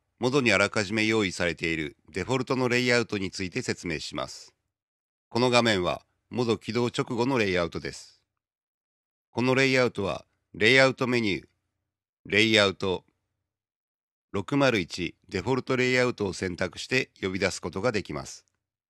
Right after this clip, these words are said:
ウィンドウの中央にはスリーディービューポートが表示されており、この中でモデルの作成、編集を行います。ウィンドウの左側にはモデルを作成、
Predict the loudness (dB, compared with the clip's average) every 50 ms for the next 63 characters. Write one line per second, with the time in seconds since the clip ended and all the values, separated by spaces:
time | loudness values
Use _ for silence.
0 | _ _ _ _ _ _ _ _ _ _ _ -2 0 2 2 4 4 4 2 2
1 | 2 -2 -4 -4 -4 0 0 2 2 0 0 0 -2 -2 -4 -6 _ -18 -12 -6
2 | -2 0 2 2 2 2 0 0 0 0 -2 -2 -2 -2 -2 -2 -2 -2 -2 -2
3 | 0 0 -2 -2 -2 -4 -4 -4 -4 -2 -2 -4 -4 -4 -4 -4 -6 -8 _ _
4 | _ _ _ _ _ _ _ _ _ -4 0 2 2 2 2 2 0 -2 -2 -4
5 | -8 _ _ _ _ _ _ _ -4 -2 0 2 4 2 2 0 -4 -6 -6 -6
6 | -6 -6 -6 -2 -2 -2 -2 -4 _ _ _ _ _ _ _ _ -2 0 0 0
7 | 0 -2 -4 -2 0 0 0 0 0 -2 -2 -2 -2 -2 -4 -6 -8 -10 -14 -18
8 | -20 -20 _ _ _ _ _ _ _ _ _ _ _ _ _ _ _ _ _ _
9 | _ _ _ _ _ _ _ _ _ _ _ _ _ -6 -2 0 0 0 0 0
10 | 0 0 0 -2 -2 0 0 0 0 0 2 2 2 2 0 -2 -2 -4 -6 -8
11 | _ _ _ _ _ _ -10 -8 -4 -2 0 2 2 2 0 0 0 -2 -2 -2
12 | -2 -2 0 0 0 0 -2